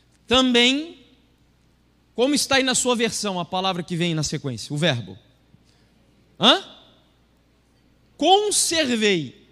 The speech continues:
É a mesma palavra remanescente. Também conservei em Israel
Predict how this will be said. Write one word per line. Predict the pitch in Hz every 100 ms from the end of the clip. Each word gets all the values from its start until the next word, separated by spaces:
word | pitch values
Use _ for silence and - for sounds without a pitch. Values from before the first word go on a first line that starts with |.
| _ _ _ _ -
É | 226
a | 254
mesma | 247 277 370 427 311 359
palavra | 349 294 262 311 311 294
remanescente. | 208 302 311 311 277 - 214 160 - - - _ _ _ - _ -
Também | 277 285 247 262 330 339 - - _
conservei | 294 359 427 453 - 339 285 240 226 294 359 349
em | 311 302
Israel | 247 233 196 196 262